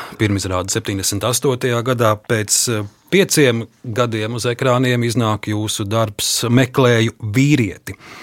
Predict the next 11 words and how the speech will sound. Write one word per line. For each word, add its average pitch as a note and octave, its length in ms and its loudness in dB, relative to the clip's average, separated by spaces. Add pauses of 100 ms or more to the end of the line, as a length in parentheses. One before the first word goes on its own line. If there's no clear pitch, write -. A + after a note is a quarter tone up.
(380)
Eh, F2+ 300 -8
filmas G2 360 -4
aprakstā F#2+ 520 -2
ir F#2 60 -4
teikts A#2 360 0
par, F2+ 300 -2
eh, F2+ 280 -2
vīriešu B2+ 440 2
lomu G#2+ 380 0
mūsdienu F#2+ 500 -2
ģimenē, A#2 500 4